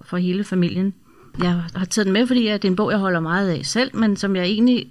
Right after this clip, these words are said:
faktisk ikke rigtig nåede at læse højt for mine egne børn, mens de var små. Og det ærger jeg mig sådan lidt over. Øh, jeg tror, at de fleste, som har voksne børn eller store børn, de kender den der følelse af, at der er ting, man ikke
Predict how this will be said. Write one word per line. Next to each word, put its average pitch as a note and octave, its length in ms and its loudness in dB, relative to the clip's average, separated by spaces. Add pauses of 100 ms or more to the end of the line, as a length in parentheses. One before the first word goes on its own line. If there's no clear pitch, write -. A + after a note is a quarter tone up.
faktisk G#3+ 380 -4
ikke G#3 140 -4
rigtig G#3 180 2
nåede F#3+ 160 2
at G#3 60 0
læse F3+ 220 -2
højt F#3 180 -4
for F#3+ 80 -8
mine F#3 180 -2
egne D4 200 2
børn, F#3 260 0
mens D#3+ 200 -6
de D3+ 160 -10
var D3+ 80 -6
små. C#3+ 260 -4 (140)
Og - 100 -18
det B3+ 200 -2 (260)
ærger D#3+ 180 -2
jeg E3+ 100 0
mig D3+ 100 -6
sådan C#3 160 -4
lidt D3 140 -4
over. - 180 -8 (760)
Øh, D3+ 200 -4 (240)
jeg F3+ 120 -8
tror, - 280 -8 (120)
at - 140 -6 (800)
de F#3+ 100 -2
fleste, G3+ 520 -4
som F#3 260 -4
har E3+ 220 -2
voksne E3+ 400 -6
børn F3+ 260 -4
eller E3+ 140 -8
store A3 320 -2
børn, F#3+ 280 -4
de - 60 -12
kender G3 280 -4
den F3+ 180 -4
der F#3 140 -4
følelse F#3 440 -4
af, C#3+ 100 -4
at - 120 -12
der F3 60 -4
er F3+ 60 -4
ting, F3+ 320 -6
man F#3+ 180 -2
ikke F#3+ 140 -4